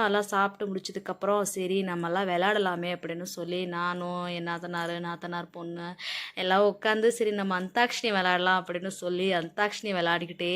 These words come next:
இருந்தேங்க. ஏன்னா, ட்ரெயின்ல போறது அந்த போர் தெரியாம இருக்கிறதுக்காக, போரிங்கா இருக்கக்கூடாதுன்னு, "ஏதாவது ஒரு விளையாண்டுட்டே வரணுங்க" அப்படின்னு நாங்கெல்லாம் விளையாண்டுட்டே வந்தோம். அதுக்கப்புறம் வந்து பாத்தீங்கன்னா, ரேணிகுண்டா ஜங்ஷன் வந்ததுங்க.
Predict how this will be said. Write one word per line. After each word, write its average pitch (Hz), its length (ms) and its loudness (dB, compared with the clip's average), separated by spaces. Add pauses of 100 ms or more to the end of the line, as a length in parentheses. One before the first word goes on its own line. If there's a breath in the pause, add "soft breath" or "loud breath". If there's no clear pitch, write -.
இருந்தேங்க. 180 500 0
ஏன்னா, 175 280 -2
ட்ரெயின்ல 285 440 6
போறது 226 400 2
அந்த 196 260 2
போர் 202 300 0
தெரியாம 196 440 0
இருக்கிறதுக்காக, 180 680 -4
போரிங்கா 196 360 -2
இருக்கக்கூடாதுன்னு, 180 600 -4 (360 loud breath)
"ஏதாவது 202 460 8
ஒரு 311 140 8
விளையாண்டுட்டே 269 580 8
வரணுங்க" 254 440 6
அப்படின்னு 240 380 4
நாங்கெல்லாம் 214 420 4
விளையாண்டுட்டே 196 440 2
வந்தோம். 185 340 0
அதுக்கப்புறம் 269 560 2
வந்து 233 140 0
பாத்தீங்கன்னா, 208 440 -2
ரேணிகுண்டா 240 600 6
ஜங்ஷன் 190 460 -4
வந்ததுங்க. 165 420 -4